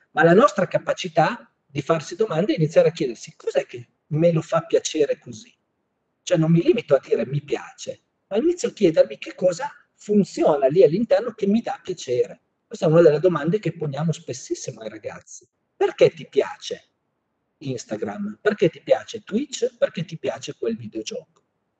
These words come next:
Oppure al contrario, perché non ti piace? E terzo passaggio, quello che dicevamo rispetto a Pellai, che cosa ne fai di una cosa che non ti piace?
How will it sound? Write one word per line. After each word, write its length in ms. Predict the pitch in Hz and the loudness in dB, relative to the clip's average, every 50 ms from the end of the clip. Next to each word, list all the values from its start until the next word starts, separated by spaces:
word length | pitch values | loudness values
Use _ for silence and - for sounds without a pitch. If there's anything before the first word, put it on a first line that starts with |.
| _ _ _ _ _ | _ _ _ _ _
Oppure 480 | - - - - _ 208 202 226 302 320 | -4 -4 -4 -2 _ 2 2 4 4 2
al 160 | 240 214 - | 2 0 0
contrario, 720 | _ 175 175 165 - 170 170 143 127 117 120 110 - - - _ _ | _ 2 0 2 2 0 0 0 0 0 -2 -4 -6 -8 -12 _ _
perché 360 | - 143 135 - - - 226 175 139 131 | -4 -4 -4 -4 -6 -6 -4 -4 -2 0
non 320 | 135 196 240 202 147 123 - | 2 2 2 2 0 -2 -8
ti 140 | _ 117 113 | _ -16 -10
piace? 680 | - 110 101 - - - _ - - 190 523 - _ _ _ _ _ _ _ _ _ _ | -8 -8 -8 -8 -10 -14 _ -10 -10 -10 -10 -10 _ _ _ _ _ _ _ _ _ _
E 300 | - 202 151 - - _ _ _ | 0 2 2 0 -2 _ _ _
terzo 440 | - 240 269 - - - - 131 - | 0 0 0 0 -2 -6 -8 -10 -6
passaggio, 760 | - 156 156 - - - 127 95 - 95 - - 170 226 - _ _ _ _ _ | -6 -6 -8 -2 0 0 0 0 -4 -12 -10 -8 -6 -6 -6 _ _ _ _ _
quello 200 | - 120 120 117 | -6 -4 -4 -2
che 140 | - - 117 | -4 -4 -6
dicevamo 580 | 117 113 - - 135 139 139 139 131 120 113 | -6 -2 0 2 4 6 6 4 4 2 -2
rispetto 420 | 110 117 - - - 156 - - - | -4 -4 -6 -6 -6 -6 -4 -4 -6
a 80 | - | -6
Pellai, 680 | _ - 160 160 156 139 - - - 98 117 143 170 - _ _ _ _ _ _ | _ -2 2 2 2 2 2 -2 -6 -10 -12 -12 -12 -14 _ _ _ _ _ _
che 180 | - - - - | 2 2 2 2
cosa 280 | - 349 381 - 294 | 2 -2 -2 0 2
ne 160 | 208 175 165 160 | 2 2 2 0
fai 680 | - - - 285 254 156 135 120 113 113 110 113 - - _ _ _ _ _ _ _ _ _ _ _ _ | -2 -2 -2 -2 -2 -2 -2 -4 -2 -2 -4 -4 -6 -10 _ _ _ _ _ _ _ _ _ _ _ _
di 120 | - 180 | 2 4
una 220 | 175 165 165 160 | 6 6 6 4
cosa 340 | - - 147 135 135 131 165 160 | 2 4 4 4 4 4 0 -2
che 180 | - - 147 - | -2 -4 -6 -4
non 260 | 135 143 147 139 135 | -4 -4 -6 -6 -8
ti 160 | - 143 - | -10 -14 -14
piace? 600 | _ - 117 104 98 85 - - - - 92 - | _ -8 -6 -6 -6 -10 -12 -12 -12 -12 -12 -14